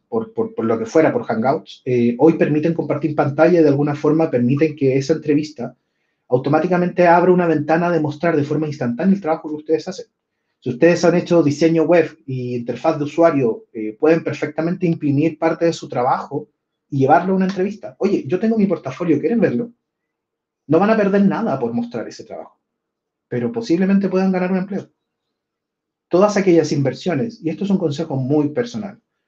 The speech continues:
todas aquellas inversiones que de alguna forma a ustedes les den cero riesgo, pero un porcentaje muy alto de rentabilidad, son inversiones obligatorias. Todas aquellas inversiones que no signifiquen un sobrecoste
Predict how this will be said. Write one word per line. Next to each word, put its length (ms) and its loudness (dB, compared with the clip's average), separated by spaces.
todas 240 2
aquellas 320 4
inversiones 440 -2
que 80 -2
de 80 0
alguna 280 -2
forma 280 -2
a 60 -4
ustedes 520 -2
les 180 -6
den 380 -4
cero 340 4
riesgo, 600 -2
pero 200 0
un 100 -4
porcentaje 720 -4
muy 240 4
alto 280 2
de 100 0
rentabilidad, 680 0
son 200 -2
inversiones 640 -2
obligatorias. 880 -2
Todas 260 2
aquellas 360 0
inversiones 640 -4
que 120 0
no 180 4
signifiquen 520 4
un 140 0
sobrecoste 720 0